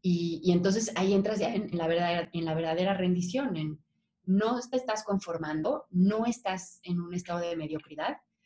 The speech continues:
sino que estás en un estado de aceptación de que las cosas son como son. Y como les decía, les decía hace un momento, cuando empiezas a aceptar, puedes transformar,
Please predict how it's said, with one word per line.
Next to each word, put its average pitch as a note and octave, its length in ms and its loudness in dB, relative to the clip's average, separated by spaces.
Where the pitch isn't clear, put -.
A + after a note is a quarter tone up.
sino F3+ 300 2
que F3+ 80 -2
estás G3 260 -4
en G#3 100 -4
un F#3+ 120 2
estado F3+ 380 -2
de F3 100 0
aceptación E3+ 880 -6
de D#3+ 180 -6
que D#3+ 100 -6
las D3+ 200 -4
cosas F3+ 360 -8
son E3 160 -8
como D#3+ 220 -8
son. E3 220 -4
Y - 40 -10
como F3+ 180 0
les E3+ 160 4
decía, F#3+ 300 -2
les E3+ 160 -2
decía F3 260 -2
hace F#3+ 180 -4
un F#3 60 0
momento, F3+ 400 2
cuando F3+ 200 4
empiezas A3 360 0
a G3 40 -8
aceptar, F#3 520 -6
puedes G#3+ 360 -2
transformar, D3+ 760 -4